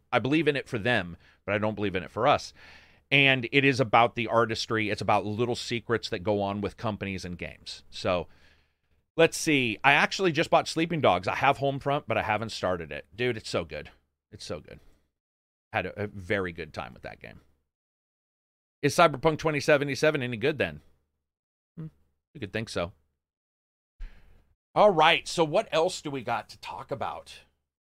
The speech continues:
Topics. Let me look in my Discord for any questions. We did get a bunch in the Discord. So everybody knows Discord questions go first because those guys are the ones who, you know, pay the, uh,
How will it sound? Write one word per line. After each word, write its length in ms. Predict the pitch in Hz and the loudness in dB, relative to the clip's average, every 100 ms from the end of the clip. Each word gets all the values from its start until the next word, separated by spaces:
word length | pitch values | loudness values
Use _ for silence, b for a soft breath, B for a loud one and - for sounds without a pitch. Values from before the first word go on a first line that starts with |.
| _ _ _ _ _ _ - | _ _ _ _ _ _ -12
Topics. 580 | - 143 180 180 - - | -6 -4 -4 -6 -10 -4
Let 160 | 123 139 | -4 -2
me 100 | 175 | -2
look 240 | 131 139 | -2 -2
in 80 | 147 | -4
my 140 | 127 | -4
Discord 500 | 90 95 - 127 98 | -4 -6 -4 -4 -4
for 200 | 78 92 | -4 -8
any 340 | 101 101 107 117 - | -6 -6 -6 -10 -18
questions. 600 | - 107 95 - 78 90 | -6 -4 -4 -10 -14 -12
We 140 | 98 101 | -10 -6
did 240 | 110 113 | -4 -2
get 140 | 123 | -2
a 40 | 120 | -2
bunch 480 | 87 85 95 - - _ _ _ _ - | -4 -8 -10 -16 -18 _ _ _ _ -10
in 80 | 107 | -8
the 80 | |
Discord. 400 | 104 95 - 98 | -6 -8 -6 -6
So 100 | - | 0
everybody 360 | 123 131 139 127 | 0 2 0 0
knows 340 | 117 117 120 | 2 2 0
Discord 360 | 101 147 - 156 | 0 -2 0 0
questions 440 | 147 135 - 123 | 0 -2 -2 -8
go 140 | 98 110 | -4 -4
first 360 | - 117 110 | 0 -2 -2
because 280 | - 104 104 | -8 -6 -4
those 180 | 110 104 | -2 -2
guys 260 | 104 104 101 | 0 0 0
are 160 | 101 | 0
the 140 | 98 95 | -2 -4
ones 280 | 98 92 | -6 -8
who, 280 | - 92 90 | -6 -6 -6
you 100 | 87 | -6
know, 120 | 101 90 | -6 -4
pay 240 | 113 101 | -2 -2
the, 240 | 95 95 - _ _ _ _ - | -2 -4 -6 _ _ _ _ -2
uh, 140 | 110 | -2